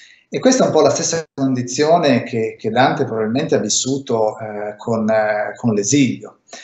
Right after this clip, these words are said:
In un momento così forte sono emerse tutte delle suggestioni, dei ricordi che a contatto anche con dei luoghi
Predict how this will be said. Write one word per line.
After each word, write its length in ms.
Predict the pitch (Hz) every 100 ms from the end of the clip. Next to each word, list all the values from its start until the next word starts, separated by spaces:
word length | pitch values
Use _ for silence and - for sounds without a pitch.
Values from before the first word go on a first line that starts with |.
| - - -
In 100 | 123
un 80 | 123
momento 400 | 131 139 139 131
così 520 | - 101 135 131 123
forte 540 | 123 147 131 131 - 147
sono 260 | - 131
emerse 960 | 143 135 123 120 - - 135 135 139 135
tutte 260 | - 127 123
delle 160 | 123
suggestioni, 800 | 117 127 120 110 - 151 143 120
dei 180 | 117 117
ricordi 1120 | 139 - 139 110 - 107 107 123 135 135 139 - _ _ _ -
che 340 | 170 143 -
a 140 | - -
contatto 640 | 151 139 214 208 - 135
anche 260 | 143 156 135
con 200 | 135 127
dei 80 | 127
luoghi 680 | 143 190 139 104 104 98